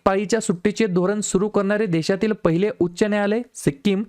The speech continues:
आणि पहिले वैद्यकीय संस्थात्मक या ठिकाणी संग्रहालय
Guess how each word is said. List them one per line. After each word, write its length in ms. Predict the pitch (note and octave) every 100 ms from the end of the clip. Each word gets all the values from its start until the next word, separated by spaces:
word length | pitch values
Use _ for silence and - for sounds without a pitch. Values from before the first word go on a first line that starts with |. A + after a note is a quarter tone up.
| - _ _ -
आणि 120 | F3+
पहिले 360 | F3 G#3 G3
वैद्यकीय 540 | A3+ F#3 E3+ F3 G3 A3
संस्थात्मक 760 | G#3 F3+ F3 F3+ E3 G#3 G#3+
या 160 | D3 D#3+
ठिकाणी 300 | D#3+ E3+ F3+
संग्रहालय 500 | F#3+ D3+ E3 F#3+ G3